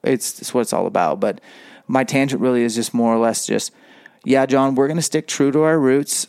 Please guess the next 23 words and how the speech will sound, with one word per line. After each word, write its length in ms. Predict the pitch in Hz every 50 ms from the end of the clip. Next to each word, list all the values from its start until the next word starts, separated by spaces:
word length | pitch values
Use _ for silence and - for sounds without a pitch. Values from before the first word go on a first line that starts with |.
| - -
There's, 340 | 120 127 123 127 123 - 135
um, 440 | 127 123 117 117 117 117 107 95 - - - _
there's 240 | - 131 131 127 120
a 60 | 139
niche 320 | 127 131 135 139 - - -
there, 340 | - 131 123 123 135 147 - - _ _ - - - -
and 140 | 135 123 120
I 200 | 120 123 135 110
recognize 500 | 127 135 131 - 135 127 123 123 120 117
that. 320 | 120 117 127 131 - _ _ _ _ _ _ _ _ _ _ _ _ _ _ _ _ _ _ - - -
And 120 | - 120
that's 180 | 120 123 127 -
what 120 | 127 120
I 120 | 123 127 135 127
am, 200 | 120 123 131 135
blue-collar 500 | - - 131 127 - 127 117 120 120 117
guy, 280 | 110 117 113 120 131 - - - - - - - _ -
public 260 | - 117 104 113 -
land 240 | 123 120 117 113 -
stuff. 400 | - 113 113 120 135 151 - - - - - - _ -
But, 320 | - 107 104 104 110 - - -
you 140 | 117 123
know, 300 | 117 113 107 110 127 123